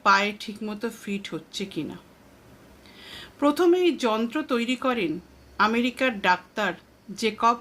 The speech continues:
লো উনিশশো উনিশ সাল নাগাদ।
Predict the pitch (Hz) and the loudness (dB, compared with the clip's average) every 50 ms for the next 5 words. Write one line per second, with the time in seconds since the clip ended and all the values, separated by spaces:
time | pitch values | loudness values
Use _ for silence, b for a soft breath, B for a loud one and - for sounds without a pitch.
0 | - - _ _ _ - 202 202 202 196 175 156 - - _ _ _ - _ - | -6 -20 _ _ _ -6 -2 0 2 2 2 0 -4 -10 _ _ _ -20 _ -20
1 | - - - - - - _ _ - - B B B B B B B B B B | -20 -20 -20 -20 -20 -20 _ _ -20 -20 B B B B B B B B B B
2 | B B B B - 254 277 294 285 - - 311 320 285 - - 233 240 262 294 | B B B B 2 4 4 4 4 2 -2 0 0 -2 -2 -2 0 2 4 4
3 | 311 302 - - - 202 160 151 151 - 135 - - - - | 2 2 -2 -6 -4 -2 -4 -4 -4 -6 -8 -10 -10 -12 -20